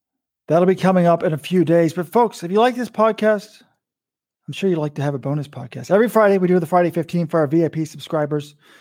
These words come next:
Go to let's run dot com slash subscribe. You need to sign up now because during the Olympics, we'll be doing daily podcasts where we break down that day's action, that, or that night's action, depending on where you are, and get you ready for the next day. So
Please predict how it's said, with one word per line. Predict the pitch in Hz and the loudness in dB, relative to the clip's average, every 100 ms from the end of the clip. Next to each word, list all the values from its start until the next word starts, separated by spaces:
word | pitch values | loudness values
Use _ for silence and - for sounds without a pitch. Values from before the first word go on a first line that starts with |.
| _ _ _ _ _ - | _ _ _ _ _ -4
Go | |
to | 156 | 0
let's | 151 214 208 | 2 2 2
run | 214 | 4
dot | 190 180 | 2 2
com | 165 156 | -2 -2
slash | - 147 - | -2 -4 -4
subscribe. | 135 - 143 | -8 -2 -2
You | 139 | 0
need | 160 | 0
to | 226 | 0
sign | 233 240 226 | 0 2 2
up | 175 | 2
now | 180 160 | 0 0
because | 151 156 143 | -2 -4 -4
during | 165 233 | 0 2
the | 269 | 2
Olympics, | 233 214 180 - | 0 -2 -4 -4
we'll | 160 | -6
be | 160 | -6
doing | 147 160 156 147 - - 147 127 | -4 -4 -4 -8 -16 -18 -12 0
daily | 190 254 208 160 - - - | 2 4 2 0 -4 -20 -10
podcasts | 135 139 131 131 | -8 -6 -8 -10
where | 135 | -10
we | 135 | -12
break | 127 175 196 190 | -4 0 2 2
down | 180 165 | 2 2
that | 165 | 0
day's | 151 160 156 | 0 0 2
action, | 156 151 151 | 0 -2 -4
that, | 151 160 160 165 - | -2 0 -2 -6 -6
or | 147 | -2
that | 139 175 | 0 0
night's | 165 160 | 0 2
action, | 160 156 - 147 | 0 0 -2 -6
depending | 143 156 147 | -4 -2 0
on | |
where | 147 | 0
you | 147 147 | 2 4
are, | 151 147 _ _ - | 4 2 _ _ -8
and | 147 | -2
get | 160 180 | -2 -2
you | 165 | 0
ready | 151 143 | 2 2
for | 143 | -2
the | 131 | -6
next | 131 - | -8 -12
day. | 135 131 | -12 -12
So | 123 135 131 | -10 -6 -6